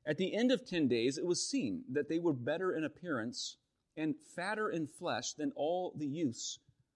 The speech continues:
who ate the king's food. So the steward took away their food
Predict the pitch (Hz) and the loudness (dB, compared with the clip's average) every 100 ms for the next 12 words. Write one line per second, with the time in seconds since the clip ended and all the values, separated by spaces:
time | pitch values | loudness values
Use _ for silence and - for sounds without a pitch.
0 | _ _ - 151 151 156 156 - 143 131 | _ _ -4 -2 -2 -4 -8 -6 -6 -6
1 | - 156 135 101 175 _ _ _ _ _ | -6 -2 0 -2 -6 _ _ _ _ _
2 | _ - 190 175 - - 254 165 147 196 | _ 2 4 4 4 6 8 8 6 0
3 | 170 147 165 180 143 190 - 101 113 - | 2 4 4 4 4 0 0 0 2 -2